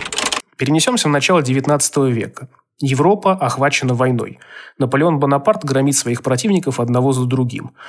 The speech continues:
Удача не всегда сопутствует войскам императора.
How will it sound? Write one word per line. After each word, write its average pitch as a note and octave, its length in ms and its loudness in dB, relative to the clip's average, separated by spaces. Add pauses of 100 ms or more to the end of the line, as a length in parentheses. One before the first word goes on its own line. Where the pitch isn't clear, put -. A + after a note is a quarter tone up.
(160)
Удача G3 580 2
не D3+ 120 2
всегда D3 300 0
сопутствует B2+ 560 -4
войскам B2+ 440 0 (100)
императора. A#2+ 600 -4